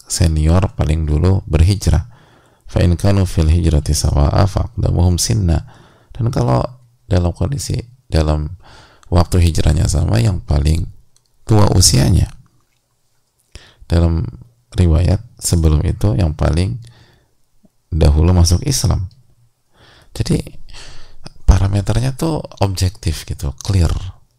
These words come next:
Bukan, "Kayaknya aku nggak pantas deh." Karena kalau parameternya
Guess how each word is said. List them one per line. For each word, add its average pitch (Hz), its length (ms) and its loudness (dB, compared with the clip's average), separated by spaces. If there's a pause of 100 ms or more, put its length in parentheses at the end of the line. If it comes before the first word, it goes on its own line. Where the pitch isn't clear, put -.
(140)
Bukan, 82 560 -4 (260)
"Kayaknya 87 220 -2
aku 101 160 -4
nggak - 160 -4
pantas - 400 -4
deh." - 80 -4 (1000)
Karena 120 240 -2
kalau 127 240 -8
parameternya 87 640 -4